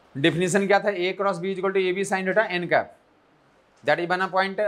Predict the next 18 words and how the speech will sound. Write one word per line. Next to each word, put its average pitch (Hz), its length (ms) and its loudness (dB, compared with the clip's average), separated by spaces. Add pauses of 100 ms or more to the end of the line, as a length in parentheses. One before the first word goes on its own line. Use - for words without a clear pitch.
(140)
Another 170 240 2
point 190 260 0
क्या 185 100 2
बताया 190 200 0
कि 202 300 -6
A 180 200 2
cross 202 240 0
B 202 120 -2
जो 196 100 4
होता, 151 200 4 (800)
तो 175 120 2
जितने 190 280 2
भी 240 180 2
A 208 160 8
and 214 220 2
B 214 100 -2
के 226 80 0
म्यूचुअल 226 440 0